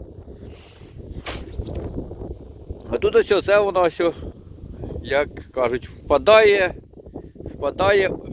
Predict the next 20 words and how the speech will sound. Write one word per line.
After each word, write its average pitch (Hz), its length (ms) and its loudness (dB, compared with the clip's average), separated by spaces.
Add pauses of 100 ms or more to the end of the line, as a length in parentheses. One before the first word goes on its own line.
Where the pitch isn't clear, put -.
(260)
одна 165 360 -2
в 151 180 -2
одну. 110 480 -4 (720)
І 123 80 -10
полу-, 139 320 0
получається, 147 560 6
що 151 340 4
тут 175 280 0
уже 135 220 2
тече 127 340 2
С-, 139 240 -2
Сугоклей, 240 960 4 (720)
і 220 160 -6
потік 254 540 2
далі 220 320 6
туди 185 500 -2
на 156 200 -2
Полум'яний, 226 1040 -4
на 180 160 0
Бобрниці 214 640 -4